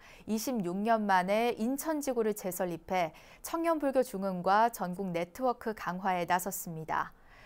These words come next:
대한불교 청년회는 인천불교회관 이 층 교육관에서 인천지구 현판식을 열고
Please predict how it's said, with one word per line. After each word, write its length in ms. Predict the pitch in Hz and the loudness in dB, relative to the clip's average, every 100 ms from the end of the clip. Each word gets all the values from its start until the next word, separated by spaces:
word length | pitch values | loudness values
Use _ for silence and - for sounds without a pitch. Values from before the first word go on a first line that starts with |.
| - - - | -20 -20 4
대한불교 380 | 233 254 277 277 | 8 8 6 2
청년회는 680 | 262 240 220 190 214 208 - - - | 0 0 2 2 2 -2 -8 -14 -4
인천불교회관 1080 | 240 262 294 277 262 247 233 214 226 226 | -2 2 0 2 4 4 4 2 2 2
이 120 | 233 - | -4 -6
층 320 | - 262 240 | 0 0 0
교육관에서 880 | 214 190 196 180 170 160 151 - 151 - - | 0 0 0 -2 -4 -4 -2 -2 -6 -12 -8
인천지구 720 | - 240 254 294 269 254 240 247 | -2 -2 0 0 0 0 0 0
현판식을 600 | 320 320 320 285 254 214 | -2 -2 -4 -2 -2 0
열고 520 | 165 170 190 175 | 0 0 2 2